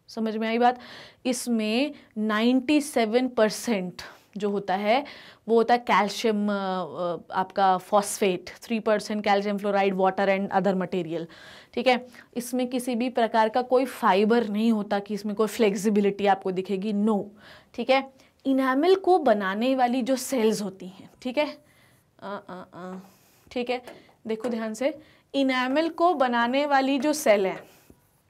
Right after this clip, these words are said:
ठीक, उनका नाम होता है amyloblast। कौन सी ब्लास्ट? amyloblast, ठीक है, ये नाम याद रखना, amyloblast।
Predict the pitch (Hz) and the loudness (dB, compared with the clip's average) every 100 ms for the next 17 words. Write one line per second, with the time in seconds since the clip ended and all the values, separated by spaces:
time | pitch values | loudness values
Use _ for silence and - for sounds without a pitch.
0 | _ - _ _ - 302 311 - 247 254 | _ -20 _ _ -4 -2 -2 -6 -6 -2
1 | 254 240 247 294 254 233 185 208 220 - | 0 2 2 2 0 0 -2 0 -4 -2
2 | 220 208 196 196 196 208 196 208 202 180 | -2 -2 -4 -4 -4 -4 -2 2 0 0
3 | - - - - _ _ _ - - _ | -8 -10 -16 -20 _ _ _ -20 -20 _
4 | - - 208 202 202 247 220 233 233 254 | -20 -14 -12 -12 -10 -8 0 2 4 2
5 | - - _ - 247 233 196 180 180 214 | -6 -16 _ -8 -4 -2 -4 -6 -2 0
6 | 233 247 220 - - - - - - - | 4 4 4 2 -10 -16 -20 -20 -14 -12
7 | 247 277 339 330 - - - 240 233 220 | 0 2 2 -2 -20 -20 -6 -2 0 0
8 | 233 220 208 214 220 233 349 - 226 214 | 2 2 2 0 2 2 2 0 -2 0
9 | 202 190 196 220 247 208 240 240 - | 0 0 4 6 6 6 6 6 2